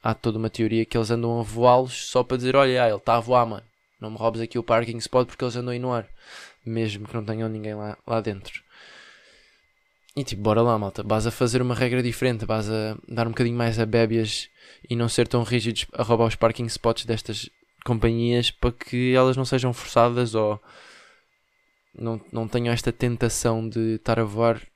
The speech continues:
aviões sem ninguém lá dentro, porque o combustível acaba por ser gasto. Claro que não é tanto como se fosse um avião cheio, porque peso e não sei o quê, não é preciso gastar tanto,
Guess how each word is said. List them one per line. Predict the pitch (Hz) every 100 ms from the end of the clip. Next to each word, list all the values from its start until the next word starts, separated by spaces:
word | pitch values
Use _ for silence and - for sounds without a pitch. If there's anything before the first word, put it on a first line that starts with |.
| _ _ _
aviões | 139 127 135 135
sem | 151
ninguém | 147 147
lá | 143
dentro, | 160 -
porque | - -
o |
combustível | 120 143 - - 110 117
acaba | 117 123
por | 123 -
ser | - 123 120 123
gasto. | 117 120 113 - -
Claro | 110 107
que | 117
não | 110
é | 107 107 _ _ _ -
tanto | 117 131 143 - _ - - -
como | 117
se | 113
fosse | 113 117
um |
avião | 113 113
cheio, | 113 123 127
porque | 107 -
peso | - 110 107
e | 104
não | 104
sei | 104
o |
quê, | - 107
não | -
é |
preciso | - 104
gastar | 107 - 110
tanto, | - 113 131